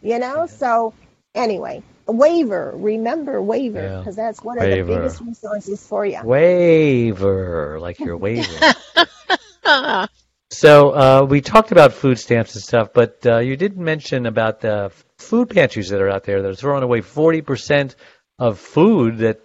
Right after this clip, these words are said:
Speaker 2: you know, either is approaching its stale date or whatever,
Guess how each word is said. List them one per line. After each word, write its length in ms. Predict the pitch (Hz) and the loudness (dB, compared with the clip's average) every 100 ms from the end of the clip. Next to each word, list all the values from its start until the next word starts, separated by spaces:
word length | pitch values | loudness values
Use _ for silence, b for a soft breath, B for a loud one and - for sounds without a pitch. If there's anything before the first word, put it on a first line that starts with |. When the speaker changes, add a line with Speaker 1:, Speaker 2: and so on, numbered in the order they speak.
| _ | _
Speaker 2:
you 100 | 135 | -4
know, 160 | 117 120 | -2 0
either 420 | 131 131 123 117 | 0 0 0 -2
is 260 | 113 98 - | -4 -8 -10
approaching 640 | 117 - 131 131 139 127 | -14 -2 0 0 -2 -4
its 220 | 107 - | -6 -8
stale 320 | - 120 123 | 0 2 2
date 320 | 120 120 123 117 | 2 0 0 -2
or 60 | |
whatever, 440 | 104 110 110 113 | -4 -4 -4 -6